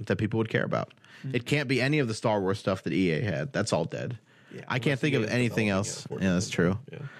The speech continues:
Speaker 1: I just can't think of anything important enough for the announcement that could actually come to Nintendo, 'cause they have, what, that they've announced two games now with Platinum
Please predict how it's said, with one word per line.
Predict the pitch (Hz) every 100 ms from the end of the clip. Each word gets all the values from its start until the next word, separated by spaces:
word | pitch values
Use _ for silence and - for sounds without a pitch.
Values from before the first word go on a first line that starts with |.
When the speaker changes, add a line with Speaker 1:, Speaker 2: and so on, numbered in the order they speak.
| -
Speaker 1:
I | -
just | 131 120
can't | 139 117
think | 123
of | 110 -
anything | 117 117 98 104 98 95 104 - _ - _ _ _ _ -
important | 107 - 160 - 123
enough | 113 110
for | 113
the | 101
announcement | 95 95 101 - 82 - _ _ - _ _ _ _ _ _ _
that | - 110
could | 135 120
actually | 104 - 104
come | 104 98
to |
Nintendo, | 92 90 104 90 92
'cause | 107
they | 110 139
have, | 131 104 -
what, | 107 90
that | 95 92
they've | - 101
announced | 98 92 -
two | - 180
games | 135 95 95
now | 87 82
with | 82 82
Platinum | - 80 53 78 107